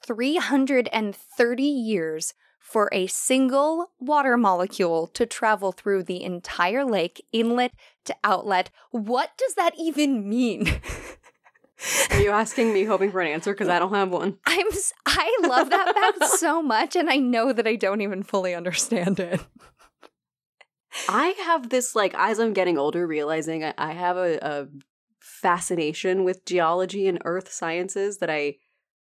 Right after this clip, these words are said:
Speaker 2: didn't realize I did, but the more I'm hearing facts about stuff like this, the more excited I get.
Speaker 1: Oh, I went off on this episode. I can't even pretend like I'm not a nerd.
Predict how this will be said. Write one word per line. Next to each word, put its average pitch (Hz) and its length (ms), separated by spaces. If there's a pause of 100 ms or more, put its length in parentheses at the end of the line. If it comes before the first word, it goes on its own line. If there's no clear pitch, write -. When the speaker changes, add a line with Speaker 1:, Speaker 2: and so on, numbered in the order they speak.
(760)
Speaker 2:
didn't 262 320
realize 196 480
I 165 100
did, 151 300
but 143 120
the 180 60
more 180 200
I'm 233 100
hearing 190 260
facts 147 400
about 151 180
stuff - 160
like 139 140
this, - 280
the 156 100
more 147 160
excited - 420
I - 60
get. - 420
Speaker 1:
Oh, 254 80
I 226 120
went 427 200 (100)
off 185 320
on 175 240
this 214 200
episode. 175 540
I 226 120
can't 330 200
even 233 240
pretend 196 840
like 180 240
I'm 170 180
not 165 200
a 170 40
nerd. 160 440